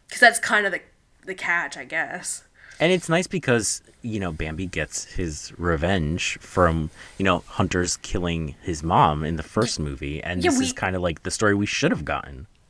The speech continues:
Speaker 1: We all have trauma from watching Bambi for the first time as kids, right?
Speaker 2: I mean, Bambi and The Land Before Time did a number on me.
Speaker 1: Yes.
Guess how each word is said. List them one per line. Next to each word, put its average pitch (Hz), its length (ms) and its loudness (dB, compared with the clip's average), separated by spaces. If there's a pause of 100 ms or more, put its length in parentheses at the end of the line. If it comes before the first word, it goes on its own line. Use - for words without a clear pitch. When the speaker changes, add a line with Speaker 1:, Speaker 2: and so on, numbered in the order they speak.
Speaker 1:
We 285 200 4
all 359 160 10
have 403 160 8
trauma 254 380 6
from 208 180 -8
watching 208 320 -2
Bambi 190 340 2
for 180 120 -8
the 170 80 -10
first 170 280 -8
time 156 220 -6
as 147 100 -10
kids, - 400 -12
right? - 160 -20
Speaker 2:
I - 20 -18
mean, 95 280 -4 (160)
Bambi 135 520 2
and 127 140 0
The 101 80 0
Land 92 260 4
Before 92 280 0
Time 80 340 -2
did 76 140 -6
a 76 60 -2
number 76 440 -4
on 58 180 -8
me. 55 180 -16 (380)
Speaker 1:
Yes. 339 420 2